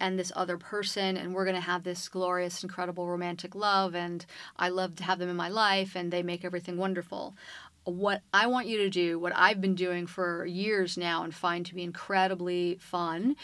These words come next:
is to take all your favorite love songs and just energetically rewrite them as being about you singing to you. And you can, you know,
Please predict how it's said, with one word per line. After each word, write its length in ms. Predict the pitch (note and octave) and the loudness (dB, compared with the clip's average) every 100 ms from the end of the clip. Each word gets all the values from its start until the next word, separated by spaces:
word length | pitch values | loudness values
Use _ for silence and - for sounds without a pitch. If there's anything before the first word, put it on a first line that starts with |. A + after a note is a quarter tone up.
| - - | -10 -4
is 240 | G3+ G3+ G3 | 0 0 0
to 120 | G#3+ | -4
take 320 | G3 A3 A#3+ | -4 -2 -2
all 120 | C4 | -2
your 100 | G#3 | -2
favorite 300 | F#3+ F#3+ F3 | -2 -2 -2
love 180 | F#3 F#3+ | 0 0
songs 380 | F#3+ F#3+ F3+ F3 | 0 -2 0 -2
and 160 | - F#3+ | -2 -2
just 240 | A3 - | -2 -4
energetically 680 | - G3 G3 G3 F#3+ F#3+ F#3 | -2 0 0 0 -2 -2 -2
rewrite 500 | E3+ F#3+ E3 E3+ F3+ | 0 0 0 -2 -2
them 300 | B3+ C#4 C4+ | -2 0 0
as 160 | G#3 G3 | -2 -4
being 280 | F#3+ G3+ G3 | -4 -2 -2
about 480 | F3+ D#3+ F#3 F#3+ F#3 | -4 2 4 4 0
you 340 | F3 F#3+ G3+ | -4 -2 -2
singing 400 | G3 F#3+ F#3 F3 | -4 -2 -2 -2
to 160 | F3 E3+ | -4 -6
you. 260 | D#3+ D3+ - _ _ _ _ _ _ _ _ - - - - | -6 -8 -10 _ _ _ _ _ _ _ _ -18 -18 -20 -6
And 100 | G3 | 0
you 80 | G3 | 0
can, 420 | G3 F#3 F#3 F3+ - - | 2 0 0 -6 -12 -4
you 140 | G3 | 0
know, 200 | F3 D#3+ | 2 0